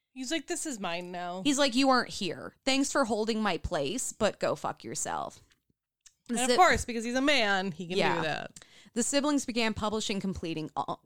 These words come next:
Speaker 2: competing, excuse me, almanacs, and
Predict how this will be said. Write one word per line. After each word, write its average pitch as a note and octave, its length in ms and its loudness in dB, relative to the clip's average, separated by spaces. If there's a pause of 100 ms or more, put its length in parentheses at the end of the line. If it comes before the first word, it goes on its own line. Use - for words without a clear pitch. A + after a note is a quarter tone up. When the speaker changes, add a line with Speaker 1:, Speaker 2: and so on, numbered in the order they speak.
Speaker 2:
competing, E3+ 760 -8
excuse - 460 -10
me, D3+ 180 -8
almanacs, G3+ 760 -2
and E3+ 280 -6